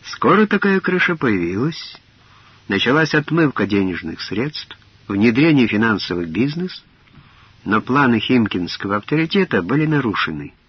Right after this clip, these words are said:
Бурлака арестовали по подозрению в рэкете сотрудники регионального управления по организованной преступности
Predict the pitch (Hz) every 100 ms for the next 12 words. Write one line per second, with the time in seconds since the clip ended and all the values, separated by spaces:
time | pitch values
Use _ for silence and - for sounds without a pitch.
0 | _ _ _ _ - _ _ _ _ _
1 | _ _ - 85 113 120 135 123 120 120
2 | 113 - 107 107 117 110 98 - - 95
3 | 95 101 107 101 95 90 107 123 135 143
4 | 139 107 98 120 123 113 123 117 107 107
5 | 101 110 107 104 98 95 107 101 110 104
6 | 95 87 104 95 98 98 104 92 90 -
7 | 92 - 98 - 110 - 120 117